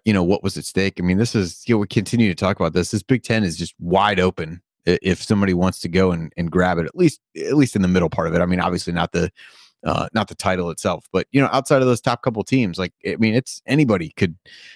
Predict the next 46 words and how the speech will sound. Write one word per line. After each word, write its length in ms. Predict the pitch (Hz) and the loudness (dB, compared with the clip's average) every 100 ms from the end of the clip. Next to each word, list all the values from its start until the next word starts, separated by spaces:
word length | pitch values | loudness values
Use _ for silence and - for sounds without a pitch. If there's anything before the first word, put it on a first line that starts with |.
| _ - | _ 0
could 180 | 120 | 2
really 440 | 95 113 117 110 95 | 4 4 4 4 2
assert 320 | 98 - 113 - | -2 -2 -2 -2
themselves. 560 | 87 - 87 80 - - | -8 -6 -4 -4 -8 -6
And 200 | 92 104 | -2 -2
this 140 | 110 | -2
seemed 320 | - 117 107 | -2 -2 0
like 200 | 104 101 | 0 0
a 60 | - | -4
chance 340 | - 107 98 | -2 -2 -2
for 160 | - 82 | 0 2
I 100 | 92 | 2
U 160 | 92 87 | 2 -2
to 100 | 82 | -2
do 160 | 95 | 2
that, 360 | 95 95 95 - | 2 2 -2 -2
going 240 | 95 95 | 0 2
into 260 | 95 95 95 | 2 0 -2
a 40 | |
building 460 | 85 101 98 95 95 - - - - | 0 0 2 0 -2 -10 -20 -20 -4
where 100 | 92 | -2
the 80 | 92 | -2
students 400 | - 127 123 - | 2 2 2 -2
weren't 140 | 117 | 0
gonna 140 | 120 | 0
be 180 | 104 110 | 2 2
there. 400 | 104 98 95 90 - _ _ _ - | 4 4 4 2 -4 _ _ _ -4
Again, 340 | 92 104 95 | 0 0 0
with 140 | 87 101 | -2 0
all 180 | 104 | 2
the, 280 | 101 95 92 - | 4 2 0 -2
you 120 | 104 | -2
know, 60 | 92 | 0
kinda 180 | - 95 | 0 -2
roster 380 | 90 95 - 101 | 0 -2 -4 -8
depletion 480 | 92 110 104 107 | -2 -2 0 -2
that 140 | 101 85 | -2 -2
Wisconsin's 500 | 95 104 98 98 90 | -4 -4 -4 -4 -2
had 200 | 98 98 | 0 0
and 80 | 90 | 0
the 60 | |
way 160 | 87 101 | -2 0
that 140 | 101 | 0
they've 240 | 98 92 - | -2 -4 -2
played, 380 | 104 101 98 - _ - - _ | 0 2 0 -4 _ -20 -20 _
uh, 380 | - 104 101 98 | 0 2 2 0